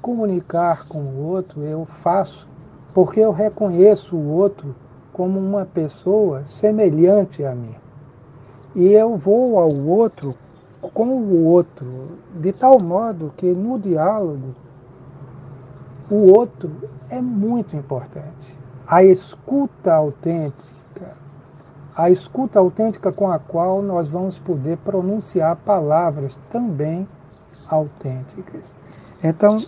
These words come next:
o círculo de cultura, ele possibilitava essa relação entre pessoas onde elas diziam o que pensavam, a partir da imagem que captavam,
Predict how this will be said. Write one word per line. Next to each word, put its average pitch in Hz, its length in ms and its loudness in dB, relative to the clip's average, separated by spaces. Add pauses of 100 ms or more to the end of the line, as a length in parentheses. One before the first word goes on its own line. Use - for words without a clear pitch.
(560)
o 190 80 4
círculo 233 460 2
de 170 120 0
cultura, 208 540 -2
ele 214 300 2 (160)
possibilitava 214 1300 -2 (140)
essa 190 600 2
relação 180 1000 -4 (380)
entre 208 340 -4
pessoas 151 840 -4 (1500)
onde 233 320 0
elas 185 380 6
diziam 214 540 -2
o - 20 -8
que 180 160 -6
pensavam, 151 640 -6 (640)
a 208 100 6
partir 214 480 -2
da 196 160 -2
imagem 165 680 0
que - 120 -8
captavam, 151 840 -4